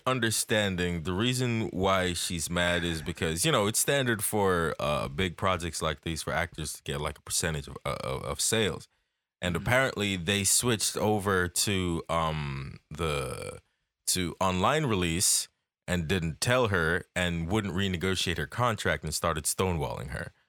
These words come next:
Speaker 1: So, yeah, she might. She definitely might. If they changed the term of her original contract and didn't allow her to renegotiate, then I can see why she mad.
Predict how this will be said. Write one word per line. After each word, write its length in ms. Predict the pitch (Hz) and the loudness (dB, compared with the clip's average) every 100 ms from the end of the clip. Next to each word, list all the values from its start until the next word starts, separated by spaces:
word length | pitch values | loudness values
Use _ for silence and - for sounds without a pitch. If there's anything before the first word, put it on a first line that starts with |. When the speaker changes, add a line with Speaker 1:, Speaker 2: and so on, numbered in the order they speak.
| _ _ _ - | _ _ _ -2
Speaker 1:
So, 680 | - 92 82 69 69 69 - _ _ _ _ _ | 2 4 4 2 -2 -4 -8 _ _ _ _ _
yeah, 240 | 107 190 330 | 4 4 2
she 240 | - 123 | 0 0
might. 380 | 110 113 147 147 | 4 4 4 0
She 200 | - 92 | -6 -6
definitely 500 | 85 82 110 117 110 104 | -2 0 2 2 2 4
might. 280 | 131 101 | 2 2
If 120 | 87 - | -2 0
they 160 | 104 | -2
changed 320 | 95 123 113 | 0 -2 -2
the 60 | 98 | -4
term 280 | 120 117 107 | 0 0 0
of 140 | 98 | 0
her 180 | 95 90 | 0 0
original 340 | 90 90 90 82 | 0 -2 -2 -2
contract 480 | 104 117 - 85 82 | -2 -2 0 -2 -2
and 80 | |
didn't 200 | 82 85 | -4 -2
allow 240 | 80 80 82 | -2 -2 -2
her 100 | 76 | -4
to 100 | 73 | -6
renegotiate, 640 | 71 71 85 110 - 71 - | -8 -4 -4 -4 -8 -10 -8
then 200 | 69 71 _ _ _ _ _ _ _ _ _ _ - - | -10 -12 _ _ _ _ _ _ _ _ _ _ -14 -10
I 80 | |
can 80 | 76 | -4
see 160 | 78 101 | 0 2
why 140 | 87 | 2
she 180 | 85 85 | 0 -2
mad. 360 | 80 104 80 | 0 0 0